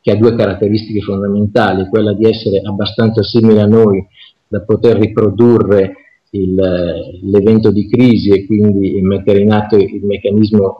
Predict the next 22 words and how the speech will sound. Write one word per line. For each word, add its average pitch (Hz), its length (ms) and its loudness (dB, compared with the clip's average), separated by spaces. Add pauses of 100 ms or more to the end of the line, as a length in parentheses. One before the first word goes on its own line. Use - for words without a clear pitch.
(160)
rituale, - 680 -4 (560)
e 113 100 -4
dall'altro 117 540 2
però 113 260 2
ha 107 60 -2
la 101 120 -6
caratteristica 107 600 -4
di 101 120 -4
non 104 320 -2
poter 113 300 2
rispondere 113 500 2
alla 101 140 0
violenza, 98 540 0
quindi 95 340 -6
messa 110 300 -2
a 104 40 0
morte 107 440 -2
il 92 500 -6
processo, 101 640 -4
eh, 90 320 -6
di 90 140 -10
violenza 95 680 0